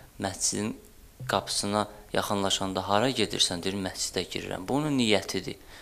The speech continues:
Ona bunu qəlbdən keçirmişdi, bir anlıq söz olaraq ki, mən məscidə gedirəm, nə də dilinə gətirmişdi, mən məscidə gedirəm. Elə bu onun niyyəti idi. Biri əgər bir yaşlının əlindən tutursa, o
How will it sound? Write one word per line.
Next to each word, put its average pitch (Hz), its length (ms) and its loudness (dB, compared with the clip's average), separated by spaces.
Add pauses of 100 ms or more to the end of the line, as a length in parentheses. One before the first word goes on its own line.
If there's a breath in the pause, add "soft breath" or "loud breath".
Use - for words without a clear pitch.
Ona 131 300 6
bunu 123 180 4
qəlbdən 113 480 4
keçirmişdi, 127 880 0
bir 113 100 4
anlıq 104 380 2
söz 104 240 -2
olaraq 104 400 6
ki, - 160 -4
mən 101 220 0
məscidə 104 420 0
gedirəm, 117 460 0 (420 loud breath)
nə 120 160 4
də 131 160 6
dilinə 123 320 6
gətirmişdi, 90 640 2
mən 87 140 -4
məscidə 92 400 -4
gedirəm. 95 340 -6
Elə 117 200 0
bu 127 120 2
onun 127 220 0
niyyəti 95 500 -2
idi. - 160 -14 (1080 loud breath)
Biri 139 260 8
əgər 143 260 4 (300)
bir 139 180 2 (560 loud breath)
yaşlının 123 800 4
əlindən 110 640 4
tutursa, - 340 0
o 117 80 6